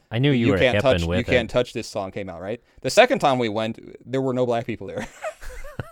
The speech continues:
Speaker 2: <laughs> So, but, uh, another thing you probably didn't know about me, did you know I am a, uh, an award-winning, uh, rap artist?
Speaker 1: I, I know you like to throw down a mean beat every once in a while, so.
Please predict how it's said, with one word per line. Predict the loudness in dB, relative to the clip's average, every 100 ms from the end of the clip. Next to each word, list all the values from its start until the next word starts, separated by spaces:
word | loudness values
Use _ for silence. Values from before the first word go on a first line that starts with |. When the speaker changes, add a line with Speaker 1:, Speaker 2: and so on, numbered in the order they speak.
| -12
Speaker 2:
<laughs> | -10 -12 -16 -20 -20 -20 -20 _ _ _ -20 -20 -18
So, | -4 -4 -4 _ _ _
but, | 4 6 6
uh, | 6 4 0 _ -4
another | 4 4
thing | 4
you | 0
probably | 2 2
didn't | 2
know | 0
about | -2 -2
me, | -4
did | -6 -8
you | -4
know | -2
I | 0 0
am | 0
a, | -4 -6 -6
uh, | -4 -4 -6 -10 _ _ _
an | -12
award-winning, | -8 -2 -2 -2 -6 -6 -10 _ _ -14
uh, | -10 -8
rap | -8 -8
artist? | -8 -10 -10 _ _ _ _ _ _ _ _ _ _ 2
Speaker 1:
I, | 2 2
I | 2
know | 4 6
you | 6
like | 2 0
to |
throw | -4 -2
down | 0 0
a |
mean | 0 0 -2
beat | -4 -6 -6
every | -6
once | -6 -8 -8
in |
a |
while, | -8 -6 -10
so. | -12 -10 -8 -10